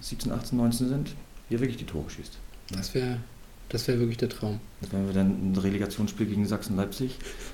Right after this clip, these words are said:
Speaker 1: wenn dann nicht die alten Abgehalfterten stehen,
Speaker 2: Ja.
Speaker 1: die noch am Ende der Karriere noch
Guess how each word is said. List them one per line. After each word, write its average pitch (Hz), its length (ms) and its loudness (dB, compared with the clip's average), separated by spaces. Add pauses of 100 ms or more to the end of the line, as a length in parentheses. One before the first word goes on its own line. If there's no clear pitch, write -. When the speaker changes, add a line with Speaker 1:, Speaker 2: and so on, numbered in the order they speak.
Speaker 1:
wenn 107 100 2
dann 104 100 10
nicht 104 160 4
die - 100 4
alten 107 260 6
Abgehalfterten 117 640 2
stehen, 143 320 4 (360)
Speaker 2:
Ja. 208 160 8
Speaker 1:
die 110 60 10
noch 107 160 8
am 104 140 6
Ende 107 180 6
der 113 100 4
Karriere 110 300 4
noch 107 60 4